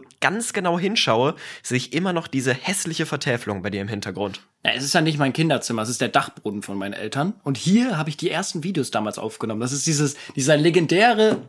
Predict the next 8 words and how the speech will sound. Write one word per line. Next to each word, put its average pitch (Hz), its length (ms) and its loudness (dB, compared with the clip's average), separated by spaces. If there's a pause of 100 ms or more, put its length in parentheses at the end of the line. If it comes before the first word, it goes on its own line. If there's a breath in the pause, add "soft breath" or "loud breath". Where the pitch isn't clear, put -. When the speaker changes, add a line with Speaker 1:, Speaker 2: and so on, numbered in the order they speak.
(100)
Speaker 2:
man 135 140 2
hört's, 170 280 2
dieser 170 140 4
legendäre 165 800 6
Holzboden. 151 880 2 (640 loud breath)
Ich - 120 -14
finde 214 200 2
ihn 247 80 0